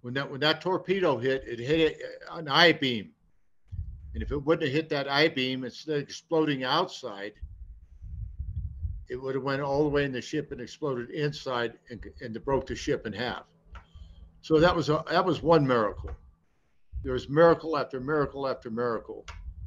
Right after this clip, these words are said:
that saved that ship that day. It just wasn't the crew. Like I said before, it was the grace of God that saved that ship.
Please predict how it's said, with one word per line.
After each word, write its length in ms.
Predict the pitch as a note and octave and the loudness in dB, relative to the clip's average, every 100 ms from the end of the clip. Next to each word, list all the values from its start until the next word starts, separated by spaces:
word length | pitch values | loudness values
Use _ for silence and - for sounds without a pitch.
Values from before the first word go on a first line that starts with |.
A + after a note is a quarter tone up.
| - | -8
that 120 | A2+ | -8
saved 380 | - C#3 C3 - | -2 0 0 0
that 200 | B2 B2 | -2 -2
ship 340 | - C3+ - | -4 -4 -4
that 260 | B2 A2 - | -6 -6 -6
day. 300 | G2+ G2 F#2+ _ _ - - _ | -10 -10 -12 _ _ -20 -20 _
It 160 | C3 - | -6 4
just 260 | E3+ D#3+ | 6 6
wasn't 320 | F#3 F3 E3+ | 8 6 6
the 120 | F3+ E3+ | 0 -2
crew. 520 | F3 F3+ C3 B2 A#2 _ _ | 2 4 4 2 -4 _ _
Like 220 | - A2+ | -8 -4
I 100 | C#3 | -2
said 260 | B2+ D#3 D3 | -2 -2 -4
before, 240 | - D#3 | -2 -4
it 40 | B2+ | -4
was 120 | A2+ | -8
the 80 | A2+ | -6
grace 280 | B2+ C#3 C#3+ | -2 -2 -2
of 80 | |
God 280 | C3+ C#3 C3+ | -2 0 0
that 160 | B2 A#2+ | -4 -6
saved 240 | D#3+ C#3 | -4 0
that 200 | A#2+ A2+ | 0 -2
ship. 340 | - C#3+ B2 | -2 -2 -2